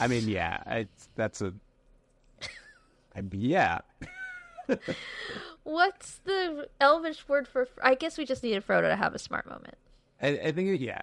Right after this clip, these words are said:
Speaker 1: it was, yeah. I mean, it was supposed to be a riddle, so to speak, I think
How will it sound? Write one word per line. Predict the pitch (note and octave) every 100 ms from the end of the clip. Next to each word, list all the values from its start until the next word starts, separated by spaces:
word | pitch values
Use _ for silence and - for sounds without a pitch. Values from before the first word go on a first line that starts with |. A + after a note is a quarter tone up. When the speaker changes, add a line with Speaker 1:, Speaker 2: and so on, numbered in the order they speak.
| -
Speaker 1:
it | D3+
was, | D#3+ F3 D3 - - -
yeah. | A2 - - _ _ _ _ _ _ _ _ _ - F4 - -
I | F3+
mean, | F#3
it | F#3
was | F#3
supposed | - D#4+ A#3 D4
to |
be | F3+
a | D#3+
riddle, | A#2 G2+ A#2+ B2+ B2+ C3 G3 - _ _ _
so | - C#3+ C3+
to |
speak, | C3 - C3+ C3+ _ _ -
I | B2+
think | - C3